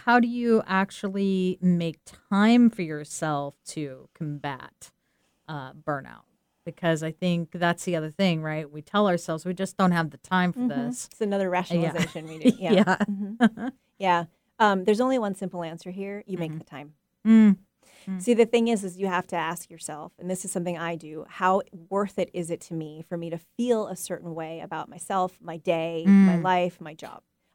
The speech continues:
Speaker 2: I
Speaker 1: Yeah.
Speaker 2: stick with feeling. Feeling for me is the thing that's gonna get me to be a hell yes or a hell no about something. I
Speaker 1: Mm.
Speaker 2: can intellectualize all day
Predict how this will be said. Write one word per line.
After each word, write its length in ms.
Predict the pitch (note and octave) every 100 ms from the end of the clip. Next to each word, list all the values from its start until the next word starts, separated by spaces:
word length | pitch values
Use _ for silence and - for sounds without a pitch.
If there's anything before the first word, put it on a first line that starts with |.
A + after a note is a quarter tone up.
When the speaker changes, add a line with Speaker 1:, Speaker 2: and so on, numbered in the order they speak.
| -
Speaker 2:
I 60 |
Speaker 1:
Yeah. 40 | C#4
Speaker 2:
stick 280 | - G4 F#4+
with 100 | -
feeling. 340 | F#3+ D#3+ - _
Feeling 380 | D4 E4 F4+ F4
for 180 | - C4+
me 480 | A#3 A3+ A3+ A3+ A#3 _ _ _ _
is 140 | G#3 G3
the 80 | G3
thing 200 | A3+ A3
that's 180 | G3
gonna 200 | - F3+
get 200 | E3 F3+
me 120 | F#3 F3
to 80 |
be 140 | D#3+ E3
a 60 |
hell 240 | F3+ E3 E3
yes 260 | E3 E3 E3
or 60 |
a 40 | F3
hell 180 | E3+
no 140 | D#3 D3+
about 220 | - -
something. 380 | - - - - -
I 140 | A#3 D#4+
Speaker 1:
Mm. 80 |
Speaker 2:
can 120 | B3+ F4
intellectualize 720 | A3+ G#3+ F#3 - F3+ D#3+ E3
all 180 | - D3+
day 260 | - -